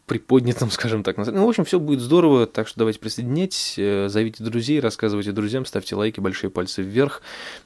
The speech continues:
и репостите. Главное, репостите. Это, э, <laughs> это, это важно, это, это самое главное.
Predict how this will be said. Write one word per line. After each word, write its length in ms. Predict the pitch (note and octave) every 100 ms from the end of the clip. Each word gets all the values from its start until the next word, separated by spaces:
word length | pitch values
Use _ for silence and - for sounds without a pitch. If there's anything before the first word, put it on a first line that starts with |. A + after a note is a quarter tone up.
| - - -
и 480 | - - G2 A#2 B2
репостите. 640 | A2+ - - A2 - - E2+
Главное, 400 | G2 B2+ A#2 G#2
репостите. 800 | G2+ - G#2+ G2 - - - - - - - - _ - -
Это, 260 | G#2+ - G#2+
э, 100 | -
<laughs> 40 | -
это, 300 | A2+ - A2+
это 200 | G#2 -
важно, 260 | G#2 F#2 -
это, 160 | - - - -
это 180 | - G2+
самое 360 | - G#2 G2+
главное. 320 | G2+ F2+ -